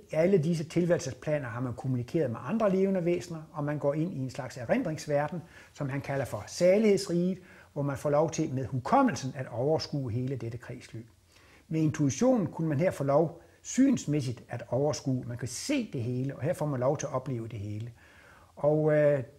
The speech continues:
den drivende kraft i udviklingen, det er sult og mættelse.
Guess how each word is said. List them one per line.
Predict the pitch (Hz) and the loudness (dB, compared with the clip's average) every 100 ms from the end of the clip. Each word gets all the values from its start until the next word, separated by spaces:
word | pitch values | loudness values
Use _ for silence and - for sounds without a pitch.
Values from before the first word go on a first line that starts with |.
| _ | _
den | 165 151 | 2 2
drivende | 165 208 269 226 | 6 6 6 4
kraft | - 180 180 | 4 4 4
i | 143 | 2
udviklingen, | 175 190 180 185 151 - | 4 2 0 -2 -2 -2
det | |
er | 110 | -2
sult | - 214 226 - - | 0 -2 -2 -10 -4
og | |
mættelse. | 196 139 120 - | 0 2 0 -6